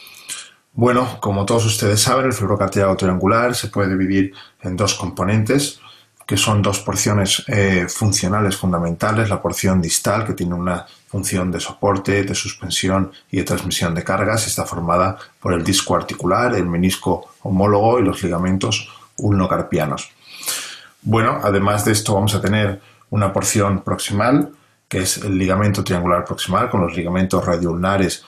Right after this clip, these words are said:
tanto palmar como dorsal, que lo que va a hacer es conferir estabilidad a la articulación radiocubital distal, ya que es el estabilizador principal de esta articulación. Este sería el componente principal,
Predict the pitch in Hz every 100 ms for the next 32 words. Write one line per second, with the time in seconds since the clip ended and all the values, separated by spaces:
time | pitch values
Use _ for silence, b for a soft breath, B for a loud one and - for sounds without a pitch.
0 | B - 80 - 92 87 87 82 - B
1 | - - 90 101 - 113 113 - 82 82
2 | 82 95 95 101 101 101 - 87 - 98
3 | 101 104 135 - 104 98 90 95 101 B
4 | B - 101 95 - 92 87 90 90 90
5 | 82 - 82 92 90 90 - 85 90 85
6 | - 90 - 92 101 B B - - -
7 | 85 87 80 87 95 - 95 - - 90
8 | 87 85 - - - - - - - -
9 | - B B B - 98 90 - 95 87
10 | 80 82 90 80 82 - 87 90 - 104
11 | 120 135